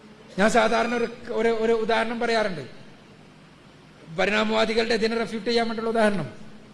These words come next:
ഒരാൾ സ്കൂളിൽ ചെന്നു. സ്കൂളിൽ ചെന്നപ്പോൾ അഞ്ചാം ക്ലാസ്സിൽ ചേർന്നപ്പോ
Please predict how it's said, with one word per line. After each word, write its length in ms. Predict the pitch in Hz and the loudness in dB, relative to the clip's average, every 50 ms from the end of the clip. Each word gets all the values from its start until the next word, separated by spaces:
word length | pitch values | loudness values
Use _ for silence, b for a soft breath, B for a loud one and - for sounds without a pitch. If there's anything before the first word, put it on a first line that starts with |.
| - - - - - - - | -20 -20 -20 -20 -20 -8 -2
ഒരാൾ 280 | 180 196 202 208 220 | 2 2 4 4 4
സ്കൂളിൽ 300 | 202 - - 208 220 226 | 2 0 -2 -2 -2 0
ചെന്നു. 340 | 220 226 220 208 196 151 113 - - - - - - - - - - - | 0 0 0 0 -2 -4 -6 -10 -14 -16 -18 -18 -20 -20 -20 -18 -14 -10
സ്കൂളിൽ 260 | - - 220 220 220 | -2 0 2 2 4
ചെന്നപ്പോൾ 280 | 214 226 220 226 226 | 2 2 2 2 0
അഞ്ചാം 200 | 220 208 220 220 | 0 0 -2 -2
ക്ലാസ്സിൽ 240 | 233 226 214 208 196 | -2 -4 -4 -4 -2
ചേർന്നപ്പോ 560 | 214 220 214 220 220 190 175 233 269 285 B | -2 -2 -2 -2 -4 -2 -2 -2 -2 -2 B